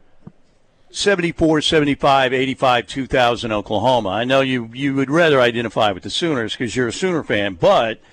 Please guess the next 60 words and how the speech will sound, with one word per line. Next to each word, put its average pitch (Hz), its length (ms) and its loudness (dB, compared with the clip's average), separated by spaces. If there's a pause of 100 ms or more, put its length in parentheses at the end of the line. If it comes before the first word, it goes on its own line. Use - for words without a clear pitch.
(340)
uh, 131 260 0
you 160 120 -2
know 202 60 2
what 185 100 2
I'm 143 80 -4
saying. 135 340 0
You, 151 160 -6
you 175 220 -4
guys 170 340 2
set 147 220 0
the 135 100 -8
standard. 147 480 -4 (300)
All 196 100 2
right, 151 340 2
so 214 540 2
we 247 100 -2
might 240 200 2
get 226 120 -6
some 185 360 -8 (340)
severe 151 320 0
weather 147 280 4
tonight. 156 520 0
I 123 120 0
don't 127 100 2
know 139 80 2
what 139 160 0
the - 80 -4
latest 135 300 0
forecast 143 540 0
is, 151 280 0
but 120 160 2
I 120 80 4
was 123 160 -2
hearing, 139 460 0
you 131 60 -2
know, 127 80 -2
my 127 120 2
wife's 139 400 0
always 139 320 0
up 139 140 0
on 135 80 0
that 131 180 -2
stuff. 131 300 0
I'm 120 120 -2
like, 117 200 -2
"Just 147 180 -8
tell 170 180 2
me 165 140 0
when 151 160 0
I 147 60 2
need 143 140 -2
to 139 60 -6
get 139 200 2
in 127 40 -8
the 127 120 -4
storm 127 320 -4
shelter" 110 340 -6
is 98 100 -12
pretty 120 200 -8
much 104 240 -10